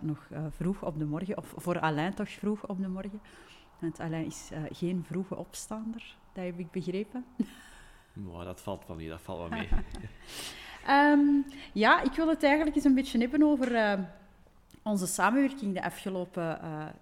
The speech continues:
Speaker 1: drie jaar bijna. En, eh, wat dat je daar, eh,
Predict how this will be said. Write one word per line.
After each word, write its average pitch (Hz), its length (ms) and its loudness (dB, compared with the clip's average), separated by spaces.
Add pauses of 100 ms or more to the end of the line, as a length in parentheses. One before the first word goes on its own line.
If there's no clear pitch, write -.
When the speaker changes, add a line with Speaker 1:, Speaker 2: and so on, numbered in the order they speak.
(140)
Speaker 1:
drie 208 280 -4
jaar 247 320 -4
bijna. 277 300 0 (440)
En, 151 600 -2
eh, 151 80 -16 (420)
wat 156 120 -14
dat 156 80 -12
je 151 180 -10
daar, 151 180 -12
eh, 147 320 -8